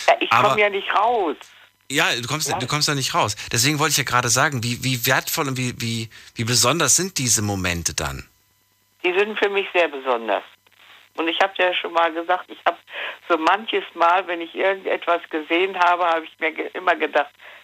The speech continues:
Speaker 1: das musst du dir unbedingt merken. Und dass ich das also bei Bedarf nicht Lust auf so et-, so einen Moment habe, dass ich das wieder, äh, rekapitulieren kann.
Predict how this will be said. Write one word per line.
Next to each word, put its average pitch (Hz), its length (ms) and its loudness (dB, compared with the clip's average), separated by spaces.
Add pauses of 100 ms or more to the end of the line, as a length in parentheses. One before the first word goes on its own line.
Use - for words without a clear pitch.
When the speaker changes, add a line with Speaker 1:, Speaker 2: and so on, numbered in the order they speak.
Speaker 1:
das 190 160 2 (160)
musst 185 260 -8
du 165 80 -10
dir 156 240 0 (540)
unbedingt 208 520 0
merken. 143 540 0 (480)
Und 139 80 -4
dass 165 120 0
ich 165 120 -8
das 180 200 2
also 160 280 0
bei 170 220 0
Bedarf 156 560 0 (280)
nicht - 240 -8 (400)
Lust 190 220 -2 (140)
auf 170 160 0 (100)
so 185 100 2
et-, - 220 0 (320)
so 175 140 2
einen 165 560 0
Moment 165 520 0
habe, 165 320 0
dass 156 180 -4
ich 151 140 -10
das 151 220 -2
wieder, 151 280 0 (500)
äh, - 100 2
rekapitulieren 151 1400 -2
kann. - 240 -2